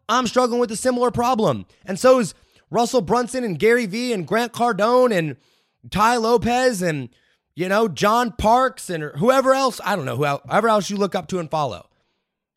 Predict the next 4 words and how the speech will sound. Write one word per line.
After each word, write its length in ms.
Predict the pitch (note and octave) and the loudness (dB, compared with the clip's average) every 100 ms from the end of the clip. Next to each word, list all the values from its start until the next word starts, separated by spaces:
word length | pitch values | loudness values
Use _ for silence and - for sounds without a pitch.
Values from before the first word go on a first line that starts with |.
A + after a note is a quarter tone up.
| _ F#3+ | _ 0
Elon 380 | A#3+ B3 B3 | 2 4 4
Musk, 320 | G3 B3 - B2 - _ _ _ _ | 4 2 0 -8 -20 _ _ _ _
Mark 280 | E3+ A3+ - | 2 2 0
Cuban, 560 | - A#3 B3 B3 A3 | 0 4 4 4 -2